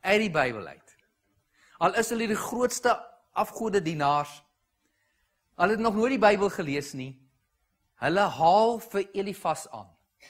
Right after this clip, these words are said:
Daar's 'n klomp gesegdes vandag in die wêreld wat kom uit die drie vriende se gesprek met Job uit. 'n Hele paar van hulle. Interessant. Dan sê hulle, hulle glo nie die Bybel nie.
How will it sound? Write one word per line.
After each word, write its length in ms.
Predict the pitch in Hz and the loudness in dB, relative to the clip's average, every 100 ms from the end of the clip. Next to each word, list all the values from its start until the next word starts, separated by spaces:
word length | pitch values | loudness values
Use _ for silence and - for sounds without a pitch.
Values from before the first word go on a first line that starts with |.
| _ _ _ _ _ _ _ _ _ _ _ | _ _ _ _ _ _ _ _ _ _ _
Daar's 240 | 170 190 240 | 0 0 0
'n 180 | - - | -4 -2
klomp 340 | 254 269 269 | 0 0 0
gesegdes 720 | 247 233 - 233 - 220 - | -4 -4 0 -2 0 -4 -4
vandag 480 | - 165 165 208 - | -8 0 2 2 -2
in 80 | 196 | -8
die 120 | 180 | -6
wêreld 540 | 127 139 170 151 98 - _ _ | 0 2 2 0 -6 -14 _ _
wat 300 | 139 143 - | -8 -8 -8
kom 300 | - 254 240 - | 0 0 0 -4
uit 120 | 165 | -6
die 200 | 151 107 | -6 -8
drie 340 | - 208 240 | -4 -4 -6
vriende 840 | - - - 226 208 175 120 95 - _ _ | -10 -18 -8 -6 -4 -4 -4 -4 -8 _ _
se 200 | - 151 | -14 -10
gesprek 640 | - 147 - 196 180 - | -8 -10 -8 -2 -2 -2
met 180 | 143 127 | -12 -8
Job 260 | 127 127 - | -8 -8 -14
uit. 360 | - _ _ _ _ _ | -20 _ _ _ _ _
'n 120 | 208 185 120 | -2 -2 -2
Hele 200 | 127 220 | -2 -2
paar 260 | 220 185 165 | 0 2 2
van 220 | - 127 | -2 -10
hulle. 220 | 95 82 _ _ _ _ _ _ _ _ - | -10 -16 _ _ _ _ _ _ _ _ -14
Interessant. 580 | 285 - 196 - 226 - _ _ _ _ _ _ _ | -12 -8 -6 -4 -4 -6 _ _ _ _ _ _ _
Dan 100 | 143 | -10
sê 140 | - 190 | -4 -2
hulle, 140 | 165 | 0
hulle 120 | 147 | -2
glo 200 | 143 151 | -4 -8
nie 160 | 131 123 | -6 -6
die 100 | 117 | -6
Bybel 280 | 117 107 - | -6 -8 -18
nie. 100 | _ | _